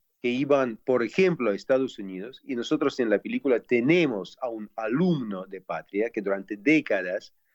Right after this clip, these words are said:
trabajó en Estados Unidos bajo un nombre uruguayo, se llamaba Juan,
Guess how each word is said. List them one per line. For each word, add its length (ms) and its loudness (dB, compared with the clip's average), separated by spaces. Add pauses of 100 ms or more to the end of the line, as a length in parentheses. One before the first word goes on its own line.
(440)
trabajó 400 0
en 60 -2
Estados 420 -2
Unidos 320 -4
bajo 220 0
un 80 -2
nombre 320 0
uruguayo, 640 -2 (120)
se 200 -6
llamaba 320 2
Juan, 580 0